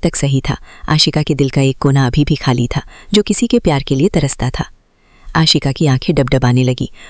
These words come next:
उसने खुद को शांत करने के लिए पानी का गिलास उठाया ही था कि तभी अभिमान ऑफिस के अंदर दाखिल हुआ। उसके हाथ में खाने की प्लेट थी। "तुम्हारे पास खाना खाने का टाइम नहीं है, लेकिन मेरे पास है।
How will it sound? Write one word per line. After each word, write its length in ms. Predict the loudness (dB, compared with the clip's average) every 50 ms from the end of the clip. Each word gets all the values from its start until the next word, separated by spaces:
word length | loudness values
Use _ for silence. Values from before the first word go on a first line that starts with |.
| -16 -6
उसने 240 | -2 -2 2 2 2
खुद 200 | 2 2 -2 0
को 100 | 2 0
शांत 280 | 2 2 2 2 2 2
करने 280 | 0 2 2 2 2
के 120 | 0 0 0
लिए 100 | 0 2
पानी 260 | 2 2 0 0 0
का 120 | 0 0
गिलास 340 | 0 0 0 0 0 0 0
उठाया 260 | 0 0 0 0 0
ही 180 | 0 0 0 -2 -2 -4
था 60 | -6 -8 -12 -20 -20 -12 -4
कि 80 | -2 0
तभी 260 | 2 2 2 4 2
अभिमान 380 | 2 2 2 2 2 2 2 2
ऑफिस 260 | 0 0 0 -2 0
के 100 | 0 0
अंदर 220 | 2 2 2 0
दाखिल 360 | 0 0 -4 -2 -4 -4 -2
हुआ। 140 | -2 -2 -4 -4 -8 -20 -20 -14 -4 -2
उसके 240 | -2 0 0 0
हाथ 160 | 0 0 0 0 0 -2
में 80 | -2
खाने 280 | 0 0 0 0 0 0
की 120 | -2 -2
प्लेट 240 | -2 0 0 0 -2 -4 -8
थी। 120 | -10 -10 -10 _ _ _ _ _ _ _ _ _ -20 -14 -8 -2 0
"तुम्हारे 280 | 2 4 4 2 2
पास 220 | 2 0 0 0 0
खाना 280 | 0 0 2 2 2
खाने 260 | 0 0 0 2 2 2
का 100 | 0 0
टाइम 240 | 0 2 2 2
नहीं 260 | 2 2 2 2 4 4
है, 80 | 4
लेकिन 260 | 2 2 2 2 0
मेरे 200 | 0 0 0 -2
पास 280 | -2 -2 -4 -4 -2 -4
है। 60 | -6